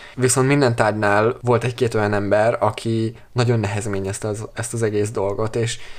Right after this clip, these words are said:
min-, minden tárgyból volt olyan, aki, aki a csoportba egy ilyen, nem tudom, két-három oldalas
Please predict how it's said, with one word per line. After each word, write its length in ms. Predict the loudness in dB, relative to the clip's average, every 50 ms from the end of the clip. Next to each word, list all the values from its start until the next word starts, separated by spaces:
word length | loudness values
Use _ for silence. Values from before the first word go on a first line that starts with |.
| -14 -14 -8
min-, 280 | -2 0 0 0 0 -2
minden 400 | -2 -2 -2 0 2 0 0 0
tárgyból 640 | 0 0 0 0 0 0 2 2 4 4 4 2 0 -4
volt 320 | -4 -2 0 0 0 0
olyan, 220 | -2 -2 -2 -2 -4
aki, 460 | -4 -6 -6 -6 -6 -6 -6 -6 -6
aki 260 | -4 -4 -4 -2 -2 -4
a 60 | -2
csoportba 560 | -2 -2 -2 -2 0 -2 -2 0 0 0 2
egy 200 | 2 0 -2 -2
ilyen, 320 | -2 -2 -2 -2 -4 -4 -6 -10 -16 -14 -8
nem 120 | -4 -4 -2
tudom, 260 | -2 -2 -2 -2 -2
két-három 540 | 0 0 -2 0 0 2 2 2 2 2 0
oldalas 680 | 0 0 0 -2 0 0 0 -2 -2 -6 -6 -8 -10